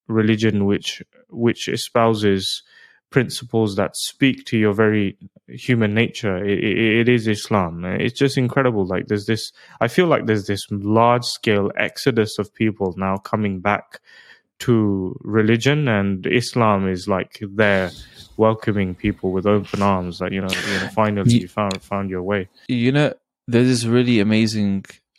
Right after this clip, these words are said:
Speaker 2: um, sermon which the second caliph-, Khalifa of the Ahmadi Muslim community gave. And in it, he said, "Look, you can prove the truth of Islam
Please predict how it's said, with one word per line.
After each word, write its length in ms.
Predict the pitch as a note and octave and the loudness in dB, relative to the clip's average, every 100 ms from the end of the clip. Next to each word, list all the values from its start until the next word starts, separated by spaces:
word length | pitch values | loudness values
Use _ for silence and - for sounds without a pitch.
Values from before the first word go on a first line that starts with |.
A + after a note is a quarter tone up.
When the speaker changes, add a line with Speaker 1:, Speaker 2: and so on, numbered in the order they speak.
| - | -2
Speaker 2:
um, 400 | E2+ F2+ F2+ E2 | 2 2 0 -2
sermon 600 | - G#2+ G2+ F#2+ F#2+ A2 _ _ - - - - - _ _ - | 2 2 4 0 -4 -8 _ _ -20 -20 -20 -20 -20 _ _ 2
which 280 | G2 - | 2 2
the 80 | - | 0
second 400 | - A2 A2 G2+ | 2 4 2 0
caliph-, 420 | - G2+ G2 - - | 0 0 0 -4 -12
Khalifa 760 | - G#2 G2+ - F#2+ D#2+ G2 - _ | -2 2 2 2 0 0 -2 -12 _
of 200 | G#2 G2+ | -2 0
the 80 | G2+ | 2
Ahmadi 320 | G2+ G#2 G2+ | 2 0 -2
Muslim 280 | G2+ - G2+ | -4 -4 -6
community 440 | - G#2+ G2+ - G2 | -4 0 0 -2 0
gave. 400 | G2+ F#2 F2+ _ _ _ _ _ _ _ _ _ _ - | 2 2 0 _ _ _ _ _ _ _ _ _ _ -4
And 160 | A#2 G#2 | 0 0
in 200 | D3 C#3+ | 2 2
it, 160 | B2 - | 2 0
he 180 | G#2 G2 | -4 -2
said, 480 | - G#2 F2+ - - - - _ _ - | 2 2 2 -2 -8 -20 -20 _ _ 0
"Look, 380 | A2 G#2 - - _ _ | 2 2 -4 -12 _ _
you 140 | G#2+ A2 | 0 0
can 220 | C3 A2+ | 2 -2
prove 640 | - B2 A#2+ A#2 G#2 G#2 | 0 2 4 2 0 -4
the 120 | G#2+ | -4
truth 400 | G2+ - A#2 G#2+ - | -4 0 0 0 -4
of 200 | G2+ F#2+ | -4 -4
Islam 640 | - G#2 F#2+ F#2 F#2+ | -4 -2 -2 -2 -6